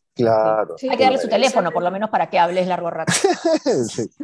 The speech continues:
Speaker 1: Para
Speaker 2: Que
Speaker 1: que
Speaker 2: se
Speaker 1: escuche este
Speaker 2: conecte por
Speaker 1: podcast. Un
Speaker 2: Zoom.
Speaker 1: saludo,
Speaker 3: Sí.
Speaker 1: señor
Speaker 2: Para
Speaker 1: Vladimiro Montesinos, que debe estar escuchando este podcast
Speaker 2: <laughs>
Speaker 1: todos los, ¿no?
Speaker 2: Seguro.
Speaker 1: Todos los días, así, a las seis de la tarde.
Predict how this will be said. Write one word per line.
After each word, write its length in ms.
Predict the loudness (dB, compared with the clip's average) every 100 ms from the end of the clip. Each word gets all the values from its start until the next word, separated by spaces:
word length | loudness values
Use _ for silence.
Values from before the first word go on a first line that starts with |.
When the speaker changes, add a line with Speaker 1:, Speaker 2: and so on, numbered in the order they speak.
| -12 -14 -16 _ -18 -18 -6
Speaker 1:
Para 140 | 0 2
Speaker 2:
Que 80 | 4
Speaker 1:
que 40 |
Speaker 2:
se 60 | 4
Speaker 1:
escuche 120 | 2
este 60 | 0
Speaker 2:
conecte 120 | 0
por 100 | 0
Speaker 1:
podcast. 140 | 0 -6
Un 60 | -6
Speaker 2:
Zoom. 120 | -4
Speaker 1:
saludo, 380 | -4 -2 -4 -4
Speaker 3:
Sí. 60 |
Speaker 1:
señor 200 | -6 -8 -4
Speaker 2:
Para 80 | -4
Speaker 1:
Vladimiro 360 | -4 -6 -8
Montesinos, 520 | -8 -8 -6 -6 -8
que 60 | -6
debe 60 | -4
estar 180 | -4
escuchando 440 | -4 -4 -4 -4 -4
este 160 | -6
podcast 500 | -4 -4 -2 -6 -8
Speaker 2:
<laughs> 380 | -14 -16 -20 -8
Speaker 1:
todos 260 | 0 0 0
los, 280 | -6 -10 -14
¿no? 100 | -8
Speaker 2:
Seguro. 180 | -4 0
Speaker 1:
Todos 180 | 0 0
los 360 | -2 -4 -6
días, 200 | -4 -6 -6
así, 240 | -6 -2 -2
a 60 |
las 160 | -2 -4
seis 140 | -4
de 60 | -4
la 60 |
tarde. 320 | -6 -8 -8